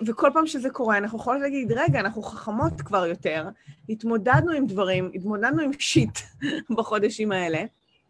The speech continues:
עכשיו אנחנו חזקות יותר, אנחנו יכולות. אנחנו יכולות, נקודה.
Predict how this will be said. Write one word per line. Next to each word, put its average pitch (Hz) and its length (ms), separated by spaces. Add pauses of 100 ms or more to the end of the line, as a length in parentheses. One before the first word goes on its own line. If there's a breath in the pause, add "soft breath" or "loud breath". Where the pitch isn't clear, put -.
(1500)
עכשיו 294 400
אנחנו 302 220
חזקות 247 480
יותר, 185 420
אנחנו 202 240
יכולות. 214 580 (380)
אנחנו 180 240
יכולות, 247 420
נקודה. 214 360